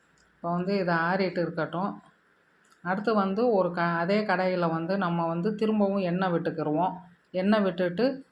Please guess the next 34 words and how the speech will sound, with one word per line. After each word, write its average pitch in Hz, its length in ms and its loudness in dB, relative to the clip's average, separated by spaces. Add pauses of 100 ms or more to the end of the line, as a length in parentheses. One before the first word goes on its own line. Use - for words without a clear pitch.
(120)
இதுல 180 200 0
வந்து 202 540 -2
கடுகு 240 460 2
வந்து 202 540 0
எண்ணெய் 196 380 0
காஞ்ச 196 360 2
பிறகு 180 520 -2 (240)
ஒரே 180 220 2
ஒரு 190 280 2
ஸ்பூன் 196 340 -2
போட்டுக்கிருவோம். 160 680 0 (420)
இப்போ 185 180 -8
வந்து 190 280 -4
கடுகு 208 340 0
போட்ட 196 280 0
பிறகு 190 460 0
ஒரு 175 200 2
கால் 185 320 2
ஸ்பூன் 247 320 0
அளவுக்கு 190 720 2 (200)
சோம்பு 240 460 4
போட்டுக்கிருவோம். 165 760 0 (760)
போட்டுட்டு 214 600 2
இது 185 200 -2
வந்து 196 360 0
நல்லா 214 560 2 (140)
பொரியட்டும். 196 600 2 (220)
இப்போ - 140 -6
சின்ன 233 320 0
வெங்காயம் 202 480 2
கொஞ்சம் 175 280 0
கட் 175 220 -2
பண்ணி 202 220 0
வச்சிருக்கேன். 175 680 -2